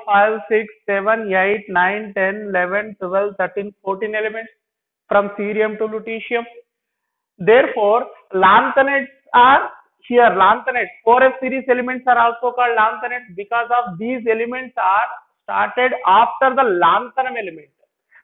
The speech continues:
So lanthanum belongs to D block element, atomic number fifty-seven, next to fifty-eighth element is cerium. That cerium element belongs to a block element. So from cerium to lutetium, atomic number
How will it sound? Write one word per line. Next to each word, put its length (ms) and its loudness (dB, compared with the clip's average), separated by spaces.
So 80 0
lanthanum 600 2
belongs 300 2
to 80 -8
D 120 -8
block 340 -4
element, 340 -12
atomic 440 2
number 260 -6
fifty-seven, 1300 -2
next 260 -6
to 160 -6
fifty-eighth 600 -2
element 400 -6
is 160 -2
cerium. 460 -6
That 140 4
cerium 340 -2
element 320 -6
belongs 440 0
to 340 -8
a 80 0
block 380 -2
element. 360 -10
So 140 0
from 280 0
cerium 360 -2
to 60 -4
lutetium, 680 -4
atomic 400 2
number 220 -6